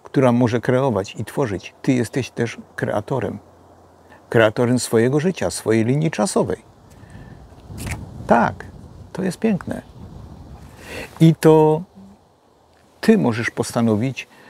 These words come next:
że od teraz będziesz żył w pełnym dobrostanie. I dobrostan mam na myśli stan,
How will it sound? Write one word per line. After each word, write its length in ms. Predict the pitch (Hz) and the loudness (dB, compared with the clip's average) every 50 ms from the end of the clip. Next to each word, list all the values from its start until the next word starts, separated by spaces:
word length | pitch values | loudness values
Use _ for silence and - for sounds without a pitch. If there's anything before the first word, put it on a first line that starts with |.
| - - - - | -20 -20 -14 -8
że 300 | - 120 110 107 131 131 | -4 -2 0 0 0 0
od 220 | - 127 - - - | 0 -2 -4 -2 2
teraz 300 | 156 147 139 131 107 110 | 2 2 4 2 0 -2
będziesz 540 | 120 135 135 123 113 131 127 - - - - | -2 0 0 0 2 0 0 -2 -4 -10 -8
żył 400 | - 131 104 110 123 123 123 - - - - | -6 -4 0 2 4 2 2 0 -2 -10 -18
w 100 | - - | -14 -6
pełnym 480 | - 147 139 143 151 151 156 151 156 - | -2 0 0 2 2 0 0 -2 -2 -2
dobrostanie. 760 | 135 135 151 151 151 160 151 - - 165 - - - - - - _ _ _ _ _ _ _ _ _ _ _ _ _ _ _ _ _ _ _ _ _ _ _ _ _ _ _ _ _ _ _ _ _ - - _ _ _ _ _ _ _ - - - - | 0 0 0 2 2 -2 -2 -4 -4 -4 -4 -4 -6 -8 -12 -18 _ _ _ _ _ _ _ _ _ _ _ _ _ _ _ _ _ _ _ _ _ _ _ _ _ _ _ _ _ _ _ _ _ -20 -20 _ _ _ _ _ _ _ -20 -10 -2 0
I 80 | 139 120 | 2 6
dobrostan 760 | 139 135 110 160 190 170 - - 135 127 123 127 123 127 131 | 6 6 6 6 2 2 0 -2 -2 -2 0 0 0 0 0
mam 680 | 131 127 127 127 131 131 131 131 127 131 127 127 127 | 2 2 4 4 4 2 0 -2 0 0 0 0 0
na 100 | 127 135 | 0 2
myśli 340 | 135 135 127 - - 139 135 | 2 0 0 -2 -2 -4 -4
stan, 420 | - - - 151 151 160 180 190 | -4 0 2 2 2 2 2 -2